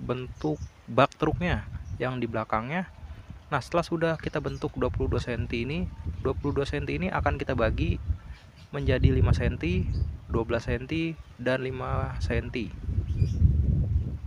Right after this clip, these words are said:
Kita akan ukur dengan penggaris seperti ini ya. Jadi di sini akan kita lipat nantinya. Untuk yang dua puluh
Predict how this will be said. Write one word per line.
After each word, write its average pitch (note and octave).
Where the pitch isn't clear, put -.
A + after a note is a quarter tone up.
Kita D#3
akan D3
ukur C#3
dengan C3
penggaris B2
seperti A#2+
ini C3
ya. B2+
Jadi B2+
di -
sini D3+
akan C#3+
kita C#3
lipat C#3
nantinya. C3
Untuk -
yang D3
dua C#3
puluh D3